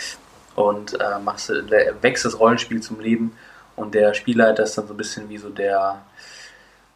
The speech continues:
der Regisseur und Producer, alles in einem, der dann quasi so die Schnittstelle ist zwischen der Welt und dem Spieler. Zumindest ist es eher so mein, also so meine Perspektive, als,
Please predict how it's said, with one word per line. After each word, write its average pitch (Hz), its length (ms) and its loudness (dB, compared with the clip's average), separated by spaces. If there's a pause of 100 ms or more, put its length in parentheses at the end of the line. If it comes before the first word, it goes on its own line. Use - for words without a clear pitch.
(120)
der 104 340 -2
Regisseur 127 840 6 (440)
und 120 200 -8
Producer, 127 640 4
alles 120 180 -2
in 117 80 0
einem, 117 400 4
der 107 140 2
dann 107 180 0
quasi 107 320 2
so 101 80 -14
die - 120 -16
Schnittstelle 110 440 -6
ist - 160 -8
zwischen 107 220 -16
der 101 120 -10
Welt 104 240 -8
und 98 280 -20 (240)
dem - 80 -20
Spieler. 101 460 -16
Zumindest - 480 -20 (200)
ist 135 140 2
es 139 100 4
eher 139 200 8
so 120 80 2
mein, 131 180 6
also 123 200 2
so 123 120 0
meine 117 220 4
Perspektive, 113 540 0
als, - 300 -2